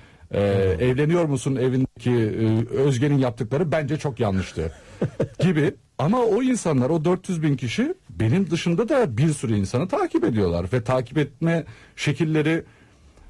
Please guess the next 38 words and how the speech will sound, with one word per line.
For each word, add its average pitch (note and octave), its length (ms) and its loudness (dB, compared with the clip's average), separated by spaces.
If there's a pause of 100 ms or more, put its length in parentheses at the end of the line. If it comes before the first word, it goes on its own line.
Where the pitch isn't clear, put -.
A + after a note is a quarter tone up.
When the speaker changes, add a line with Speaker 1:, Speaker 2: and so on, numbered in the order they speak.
(220)
Speaker 1:
e, A#2 300 4 (200)
"Hadi F3+ 240 0
söyle F3+ 420 2
de D#3+ 300 2
vur F#3 260 2
da G3+ 60 2 (220)
vuralım, F3 580 0
öl D#3+ 240 -2
de F#3 60 2
ölelim." E3+ 340 2
gibi D3+ 220 -2
bir D#3+ 80 2
şey D3 220 -2
değil. C#4 320 4
Sadece C#4 460 0
işte B3 240 0
insanlar A#3 440 2
ne A3+ 100 2
konuşuyorlar, F3 500 2
ne D3 40 -4
dinliyorlar. C3 360 4
"Aa, F3 180 0
bu F3+ 60 2
adam E3 300 0
da, D3+ 160 0 (500)
e, - 40 -2 (140)
biraz C#3 540 0
ilginç B2 440 0
yazıyor, G2+ 380 2
bu-, A#2+ 100 2
bunu C#3 140 2
da A#2 80 0
takip G2+ 400 -2
edeyim." G2 260 0
Veyahut A#2+ 280 0
"Ne B2+ 140 2
diyor G#2+ 240 0
bu?" F#2 180 -2